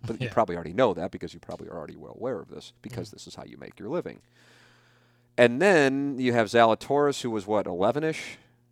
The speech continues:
Speaker 2: Uh, fourteen. Almost
Speaker 1: Oh,
Speaker 2: fifteen.
Speaker 1: wow.
Speaker 2: Fifteen percent.
Speaker 1: Wow. Okay, I had the projection at ten point seven, so that was off. Morikawa was, or not Morikawa, Matsuyama was seven.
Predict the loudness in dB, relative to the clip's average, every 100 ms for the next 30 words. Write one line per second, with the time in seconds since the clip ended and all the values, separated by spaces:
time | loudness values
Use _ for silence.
0 | _ -8 -6 -8 -4 -2 -2 -4 -6 -6
1 | -12 _ -4 -4 0 0 2 6 8 8
2 | 4 2 0 0 -2 0 6 8 8 4
3 | -6 _ _ -6 -2 4 6 6 4 -2
4 | -2 -2 -2 -8 -6 -8 -6 -10 -8 -6
5 | -6 -6 -8 -6 -6 -8 -10 -6 -4 -4
6 | -8 _ _ _ _ _ -2 0 0 4
7 | 6 8 6 4 2 -6 _ _ _ _
8 | -4 -4 -6 -10 -4 -2 -2 -4 -8 -4
9 | -6 -4 -8 -4 0 2 0 -2 -2 -4
10 | -6 0 2 2 0 -8